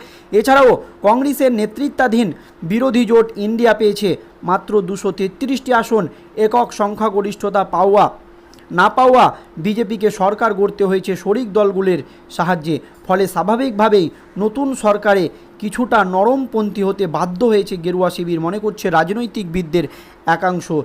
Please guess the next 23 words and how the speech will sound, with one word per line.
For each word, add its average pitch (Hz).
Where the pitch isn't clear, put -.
দর্শক, 202
সেই 269
নমনীয়তার 214
আভাস 202
পাওয়া 190
যায় 185
প্রধানমন্ত্রীর 190
লোকসভার 202
ভাষণ 175
শুরুর 175
আগেও। 170
জোট 208
সরকারকে 202
পারস্পরিক 202
সহমতির 190
ভিত্তিতে 180
কাজ 180
করতে 196
হবে 185
বলে 170
স্পষ্ট 208
বার্তা 180
দিলেন 185